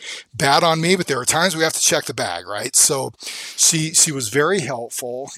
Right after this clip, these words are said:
and I, um, got a survey immediately following that interaction. You know, "Would you hire this person?" And, and it's a very clever survey question. The answer for me was yes, but they're not learning about the process. So there was nothing on,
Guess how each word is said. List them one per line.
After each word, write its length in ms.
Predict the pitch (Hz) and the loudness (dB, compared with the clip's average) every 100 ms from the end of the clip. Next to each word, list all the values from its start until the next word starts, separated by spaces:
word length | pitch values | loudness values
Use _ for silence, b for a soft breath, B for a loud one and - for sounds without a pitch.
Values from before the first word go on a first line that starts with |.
| - | -8
and 380 | 147 135 135 135 | -2 -2 -2 -4
I, 320 | 135 135 131 135 | -2 0 -2 -4
um, 340 | 127 127 123 127 | -6 -6 -8 -6
got 140 | - 139 | -2 2
a 60 | |
survey 640 | 131 - 143 156 196 123 120 | 4 4 2 -4 -6 -6 -6
immediately 400 | 120 139 156 123 | -8 -10 -10 -8
following 380 | 123 135 143 143 | -6 -4 -6 -8
that 140 | 127 120 | -10 -10
interaction. 800 | 113 113 139 165 - 117 113 - B B B B | -10 -6 -4 0 0 -2 -10 -18 B B B B
You 80 | 147 | -4
know, 60 | |
"Would 300 | 123 131 135 | -2 0 0
you 120 | 147 131 | -2 -2
hire 400 | - 143 185 - | -2 0 -2 -2
this 220 | 110 - | 2 2
person?" 640 | - 98 95 - 92 95 - _ _ _ _ - | 0 -6 2 2 0 -10 -18 _ _ _ _ -6
And, 180 | 156 143 | -4 -2
and 320 | - 147 135 - | 0 0 -2 -6
it's 260 | 180 160 - | -2 0 0
a 40 | |
very 380 | 120 127 165 208 | 0 2 2 2
clever 460 | - - 156 156 131 | 2 2 0 0 2
survey 480 | - 160 196 220 | 4 2 0 -2
question. 720 | 123 - 98 101 - 113 127 151 B B B B | -2 -4 -4 -2 -2 -4 -8 -12 B B B B
The 180 | 143 143 | 0 2
answer 300 | 170 190 165 | 2 2 0
for 140 | - 135 | -4 -4
me 180 | 156 | -2
was 460 | 202 139 113 127 120 | -2 -2 -2 -2 0
yes, 500 | 196 208 147 - - | 2 2 2 4 4
but 240 | - 151 | 0 -8
they're 140 | 156 147 | -6 -6
not 260 | 196 214 | -6 -8
learning 340 | 156 208 214 139 | -6 -4 -4 -6
about 260 | 117 127 | -6 -8
the 80 | - | -10
process. 720 | - - 262 - - 123 - | -12 -10 -2 2 2 0 0
So 260 | - - 143 | 2 4 2
there 140 | 147 | -2
was 200 | 147 135 | 0 -2
nothing 380 | 135 180 - 185 | -4 -6 -6 -6
on, 340 | 135 131 127 | -4 -6 -6